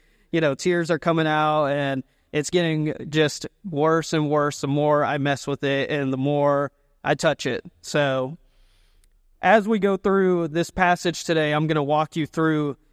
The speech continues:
that little story as well. But before we get to the end of that story, I want to first talk a little bit about Matthew chapter seven. And we're gonna start,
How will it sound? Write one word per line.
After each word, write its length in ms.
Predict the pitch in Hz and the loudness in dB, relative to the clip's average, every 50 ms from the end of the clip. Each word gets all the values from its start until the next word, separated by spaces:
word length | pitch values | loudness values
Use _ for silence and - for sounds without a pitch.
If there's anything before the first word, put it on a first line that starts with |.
| _ - | _ -2
that 220 | 165 156 151 143 | 0 2 2 2
little 200 | 143 156 151 143 | 2 0 -2 -2
story 440 | - - - - 165 165 156 151 151 | -2 -4 -2 2 2 4 4 4 2
as 160 | 139 135 120 | 0 -2 -2
well. 440 | 151 151 156 151 151 139 135 131 135 | -2 0 2 2 2 2 0 -2 -4
But 340 | 135 139 139 139 143 - 151 | 0 0 0 0 0 -2 -2
before 680 | 143 147 - - - 208 233 226 208 196 190 175 170 170 | -6 -6 -6 -4 0 2 2 2 4 2 2 2 0 0
we 180 | 156 143 160 165 | -2 -2 -4 -2
get 220 | 151 165 165 - | 0 -2 -2 -2
to 100 | - 165 | -4 -2
the 140 | 151 147 117 | -2 -2 0
end 500 | 135 175 170 156 147 139 131 139 139 143 _ _ _ _ _ - | 0 0 0 0 0 0 -2 -4 -4 -6 _ _ _ _ _ -2
of 220 | - 147 147 131 | 0 0 0 2
that 240 | 127 135 120 113 - | 2 0 0 0 -2
story, 560 | - - - 143 127 123 127 131 139 143 147 | -4 -6 -4 -2 0 2 2 2 2 0 0
I 140 | - - 151 | 0 0 0
want 280 | 147 160 175 175 170 - | 2 2 2 2 0 0
to 140 | - 175 | -4 -4
first 520 | - - - 180 175 165 165 151 - - - | -4 0 2 2 2 2 2 -2 -4 -10 -2
talk 320 | - 175 165 156 156 - | 0 2 2 2 0 -2
a 100 | - - | -2 -4
little 300 | 147 135 151 190 185 175 | 0 2 4 4 4 2
bit 380 | 156 151 160 156 151 151 - _ - _ _ _ - | 2 2 2 2 2 0 -4 _ -14 _ _ _ -4
about 540 | - 165 151 139 165 170 165 151 147 139 - | -2 -2 0 2 2 2 2 2 0 -2 -4
Matthew 480 | 147 151 156 156 151 147 - - 160 139 | -4 -2 0 2 2 0 -2 -2 -6 -4
chapter 400 | - - 170 147 143 - - 147 | -2 0 0 0 0 0 -4 -4
seven. 400 | - - 165 156 143 131 117 117 | -2 2 2 2 2 0 -4 -4
And 120 | 123 127 | -4 -2
we're 100 | 135 139 | -2 0
gonna 160 | 143 160 147 | 0 0 -2
start, 460 | 139 - - 247 240 220 185 180 175 | -2 0 2 2 4 4 2 0 -2